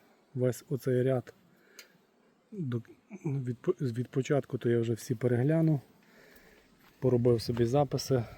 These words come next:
Звичайно, того року слабенько, я за бджолами взагалі не дивився. Ну, але нічого на то не поробиш.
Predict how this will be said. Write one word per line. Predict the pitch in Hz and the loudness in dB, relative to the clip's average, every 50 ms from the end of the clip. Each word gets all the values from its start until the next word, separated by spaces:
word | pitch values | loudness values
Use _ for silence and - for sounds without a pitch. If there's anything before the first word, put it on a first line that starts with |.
| - - | -12 -8
Звичайно, | 135 120 120 - - 139 127 120 117 113 | -8 -6 -6 -2 0 2 2 2 2 0
того | - 123 113 127 | 0 0 2 2
року | 127 117 113 117 | 2 0 0 -4
слабенько, | - - - 127 127 151 180 175 160 - - 151 123 - - - | -4 -2 0 2 4 6 6 6 6 4 4 2 2 0 -4 -6
я | 127 123 123 | -4 -4 -2
за | 113 123 117 | -2 -2 -4
бджолами | 117 117 131 135 127 120 117 117 113 | 0 2 2 4 4 4 2 0 0
взагалі | 113 120 120 117 131 135 131 | 0 0 0 0 2 2 2
не | 123 117 117 | 2 2 2
дивився. | 117 135 156 180 175 156 - - 139 120 - - _ _ _ - - - - - - - - - - - - _ - - - | 0 0 0 0 0 -2 -4 -6 -8 -8 -8 -14 _ _ _ -20 -20 -20 -20 -20 -20 -20 -20 -20 -20 -20 -20 _ -20 -10 -6
Ну, | 160 156 - - | -6 -6 -4 -2
але | 127 123 123 117 | -2 0 0 2
нічого | 120 123 113 - - 131 131 | 0 0 0 0 0 0 0
на | 120 | 0
то | - - 123 110 - - - - - | 0 -2 -4 -4 -4 -8 -16 -8 -4
не | 131 123 117 | -2 -2 0
поробиш. | - 123 123 123 117 107 104 - - - | 0 2 2 4 4 2 0 -4 -10 -12